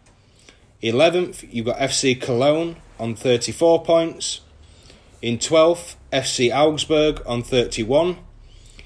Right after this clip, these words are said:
Thirteenth, Union Berlin on thirty-one points also.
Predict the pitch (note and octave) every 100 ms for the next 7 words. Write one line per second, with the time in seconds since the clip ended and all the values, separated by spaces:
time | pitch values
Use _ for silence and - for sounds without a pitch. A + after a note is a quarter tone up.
0 | - - - G3 F#3 - D3 C#3+ - -
1 | - - B2+ D#3 D3 C#3 C3+ B2+ C3+ C3
2 | C3+ C#3+ D3 - - - B2 A#2 C3 B2
3 | - B2 B2 A#2 A#2+ A#2+ - A2+ G#2 -
4 | F#2+